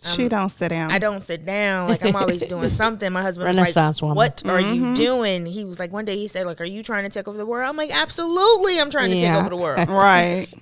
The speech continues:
Speaker 2: Um, so, and I've never had that. I never had passion
Speaker 1: Mm-hmm.
Speaker 2: to want to do any of these things because I've always just been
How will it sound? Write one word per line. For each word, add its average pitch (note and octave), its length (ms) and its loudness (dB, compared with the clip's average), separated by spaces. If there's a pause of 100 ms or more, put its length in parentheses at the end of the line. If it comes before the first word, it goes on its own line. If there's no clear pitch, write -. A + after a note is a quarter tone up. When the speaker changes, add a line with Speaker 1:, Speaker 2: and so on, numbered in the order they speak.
Speaker 2:
Um, G3+ 580 0 (680)
so, A3+ 560 2
and A3+ 140 2
I've A3+ 100 -2
never A3+ 280 -4
had G#3 400 0
that. E3 140 -2
I F3+ 60 -8
never F#3 220 -6
had F3+ 220 -6
passion F3 720 -4 (180)
Speaker 1:
Mm-hmm. G#3 400 -6
Speaker 2:
to F3+ 600 -8 (140)
want G3 340 -8
to G3+ 80 -12
do F3 220 -8
any D#3+ 180 -8
of D3+ 140 -10
these E3 160 -16
things D#3+ 200 -12
because D#3+ 240 -14
I've E3+ 140 -8
always E3+ 400 -2
just - 240 -14
been E3 300 -10